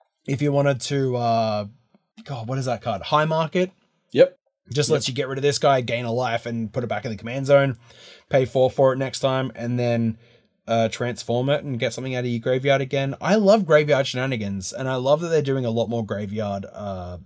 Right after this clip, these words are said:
Speaker 1: like,
Speaker 2: Yeah.
Speaker 1: graveyard matters cards, because I feel like it's a place that we wanna be playing from in Commander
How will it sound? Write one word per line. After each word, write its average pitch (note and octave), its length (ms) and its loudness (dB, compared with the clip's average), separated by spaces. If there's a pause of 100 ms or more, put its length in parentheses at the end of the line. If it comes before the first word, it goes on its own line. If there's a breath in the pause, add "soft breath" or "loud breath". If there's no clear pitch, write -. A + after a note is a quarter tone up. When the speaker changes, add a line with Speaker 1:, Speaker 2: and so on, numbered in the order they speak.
(100)
Speaker 1:
like, G#2+ 200 -8
Speaker 2:
Yeah. A2 80 2
Speaker 1:
graveyard A2+ 480 -2
matters A#2 400 -4
cards, G3 480 -2 (360 soft breath)
because C#3+ 220 0
I C#3+ 80 4
feel F3 240 2
like F3 240 6
it's C#3+ 220 -4
a B2+ 40 2
place C#3 420 0
that - 120 -4
we A#2+ 60 -4
wanna B2 180 -2
be A#2 80 -2
playing A#2+ 460 -4
from G#2+ 480 -4 (180)
in A#2 300 -6
Commander G2 800 -8